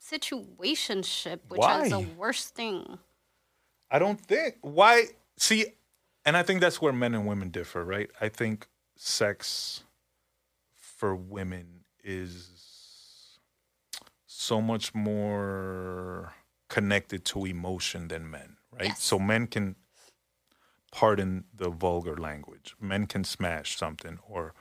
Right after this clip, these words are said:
Speaker 2: um, whatever, and,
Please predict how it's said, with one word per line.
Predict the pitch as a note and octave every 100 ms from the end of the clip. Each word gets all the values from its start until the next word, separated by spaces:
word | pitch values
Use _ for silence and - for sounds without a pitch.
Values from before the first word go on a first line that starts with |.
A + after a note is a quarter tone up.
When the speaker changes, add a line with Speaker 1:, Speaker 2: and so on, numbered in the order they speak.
| - _ _ _ _ _ -
Speaker 2:
um, | E2+ D#2+ D#2+ E2 - _ _ _ _ _ _ _ _ _ _ _ _ _
whatever, | G#2 F#2+ F2 E2+ E2+ - _ _ _ _ _
and, | G2 F#2+ F#2 F2 F2